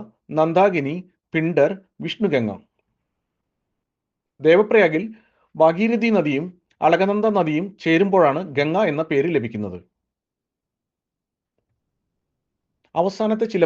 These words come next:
ഭാഗങ്ങൾ യോഗയും ശരീരവുമായി ബന്ധപ്പെട്ടതാണ്. മനസ്സിലാകാൻ ചിലപ്പോൾ കുറച്ച് പ്രയാസം ഉണ്ടാകാൻ സാധ്യതയുണ്ട്. ഓരോ ചക്രത്തിൻ്റെയും വീഡിയോയിൽ അവയുടെ പൊസിഷൻ രേഖപ്പെടുത്തിയിട്ടുണ്ട്. സംശയങ്ങൾ കമന്റ് ബോക്സിൽ ഇട്ടാൽ അറിയാവുന്നതുപോലെ മറുപടി നൽകുന്നതാണ്.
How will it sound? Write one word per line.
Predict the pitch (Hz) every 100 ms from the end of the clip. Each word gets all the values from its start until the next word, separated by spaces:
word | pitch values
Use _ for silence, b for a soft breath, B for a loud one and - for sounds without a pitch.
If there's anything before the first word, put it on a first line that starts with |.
| 147
ഭാഗങ്ങൾ | 123 113 123 160 b b 139 156
യോഗയും | 170 170 190 214 196
ശരീരവുമായി | 143 160 180 180 156 156
ബന്ധപ്പെട്ടതാണ്. | 131 113 135 120 104 87 - _ _ _ _ - 156
മനസ്സിലാകാൻ | 180 196 190 175 196 190 -
ചിലപ്പോൾ | 160 170 170 214 220
കുറച്ച് | 170 170 240 220
പ്രയാസം | 147 143 202 147
ഉണ്ടാകാൻ | 131 135 147
സാധ്യതയുണ്ട്. | 127 117 120 104 85 - _ _ _ _ _ _
ഓരോ | 147 170 233 233
ചക്രത്തിൻ്റെയും | 220 175 175 170 165 185 214 _ _ 151
വീഡിയോയിൽ | 170 175 143 143 - b - 139
അവയുടെ | 165 180 202
പൊസിഷൻ | 156 160 196 180
രേഖപ്പെടുത്തിയിട്ടുണ്ട്. | 139 131 139 123 135 117 101 90 - _ _ _ _ _ _ _ _ _ _
സംശയങ്ങൾ | 175 190 208 220 220 196
കമന്റ് | 180 185 185
ബോക്സിൽ | 185 214 151
ഇട്ടാൽ | 135 151 190 b b 147
അറിയാവുന്നതുപോലെ | 160 180 208 202 160 143 170
മറുപടി | 131 143 160 170
നൽകുന്നതാണ്. | 135 120 113 92